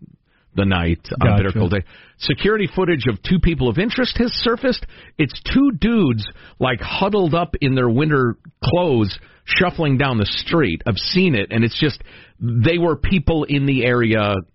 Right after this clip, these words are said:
Speaker 1: roughly at that time. Um, but they're not seen doing anything or anything like that. Uh, I, I, listen,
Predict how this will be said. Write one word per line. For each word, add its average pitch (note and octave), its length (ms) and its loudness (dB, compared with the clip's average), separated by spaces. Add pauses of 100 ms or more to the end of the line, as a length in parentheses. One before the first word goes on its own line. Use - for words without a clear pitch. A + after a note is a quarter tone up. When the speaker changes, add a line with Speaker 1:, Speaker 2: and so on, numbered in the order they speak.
(100)
Speaker 1:
roughly G#2 920 0
at F2+ 140 -6
that F2 220 -2
time. D#2 440 -2 (240)
Um, E2 360 0
but F#2+ 200 -2
they're G#2 100 0
not G#2 200 -2 (160)
seen F#2+ 320 0
doing F2+ 340 0
anything D#2 340 -2
or D#2+ 80 0
anything D#2+ 320 -2
like D2+ 160 -4
that. D#2+ 140 -4 (480)
Uh, B2 360 0
I, - 80 -8 (260)
I, G2+ 120 -10
listen, C#3 400 -2